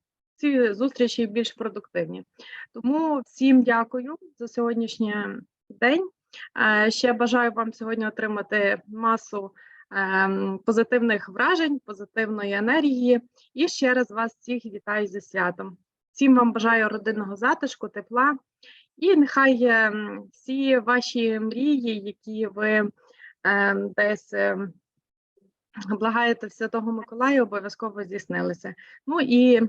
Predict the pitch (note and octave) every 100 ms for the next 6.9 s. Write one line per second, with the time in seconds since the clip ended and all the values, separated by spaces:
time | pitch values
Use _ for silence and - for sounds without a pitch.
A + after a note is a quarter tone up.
0 | - _ - G#3+ - A#3 A3+ A#3 - C#4+
1 | C#4 A#3+ A#3 A3 G#3+ G#3+ A3 A3 - G3
2 | G3 F#3 F3 E3+ D#3 D3+ F3 _ - -
3 | _ G#3+ A#3 C4 - A#3 A3+ B3+ D#4 E4
4 | D4 A3+ A#3 A3 A3 A3 G#3+ G3+ G#3+ C4+
5 | D4+ - C4 C4 G#3+ A#3+ A3+ A3 - A3+
6 | A3+ G#3+ F#3 E3+ E3 - E3 -